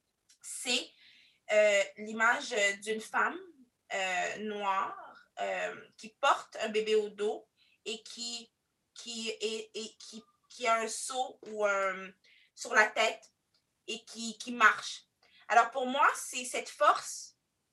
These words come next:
euh, qui habite, euh, par exemple, j'ai l'image de ma mère qui me vient en tête, de mes tantes, de mes grands-mères, euh, de, de ces femmes qui ont réussi à, à non seulement,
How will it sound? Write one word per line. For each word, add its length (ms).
euh, 480
qui 120
habite, 520
euh, 360
par 140
exemple, 380
j'ai 300
l'image 360
de 60
ma 160
mère 240
qui 100
me 80
vient 180
en 40
tête, 320
de 80
mes 220
tantes, 280
de 60
mes 160
grands-mères, 680
euh, 400
de, 260
de 120
ces 180
femmes 400
qui 80
ont 240
réussi 640
à, 280
à 260
non 160
seulement, 240